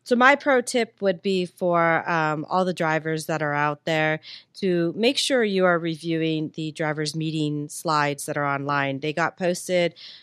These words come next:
probably two, three weeks ago now. It's been promoted as well to you via social media, newsletters, et cetera.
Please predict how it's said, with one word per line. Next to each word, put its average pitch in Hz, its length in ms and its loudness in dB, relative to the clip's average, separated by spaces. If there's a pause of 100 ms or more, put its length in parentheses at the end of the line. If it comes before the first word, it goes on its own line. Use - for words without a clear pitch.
(480)
probably 247 920 2
two, 247 160 -4
three 233 220 -2
weeks 196 260 -4
ago 175 240 2
now. 170 460 4
It's - 240 -8
been 165 580 -2
promoted 190 500 0
as - 300 -8
well 170 380 0
to - 200 -10
you 165 520 -2
via 160 180 -2
social 160 380 -6
media, 151 420 -2
newsletters, 147 600 -6
et 139 100 -14
cetera. 139 380 -4